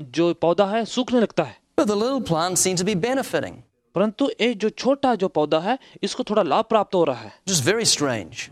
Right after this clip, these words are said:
Speaker 1: बहुत ही अजीब बात हो रही है।
Speaker 2: And then it brings us to the third pic.
Speaker 1: और ये हमें तीसरी तस्वीर की ओर लेकर
Speaker 2: We
Speaker 1: आते हैं।
Speaker 2: begin to see what's happening under the soil.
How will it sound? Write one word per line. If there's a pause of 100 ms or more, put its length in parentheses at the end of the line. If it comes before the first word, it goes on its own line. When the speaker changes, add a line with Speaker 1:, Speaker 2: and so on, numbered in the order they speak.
(120)
Speaker 1:
बहुत
ही
अजीब
बात
हो
रही
है।
Speaker 2:
And
then
it
brings
us
to
the
third (520)
pic. (960)
Speaker 1:
और
ये
हमें
तीसरी (220)
तस्वीर
की
ओर
लेकर
Speaker 2:
We
Speaker 1:
आते
हैं।
Speaker 2:
begin
to
see
what's
happening
under
the
soil.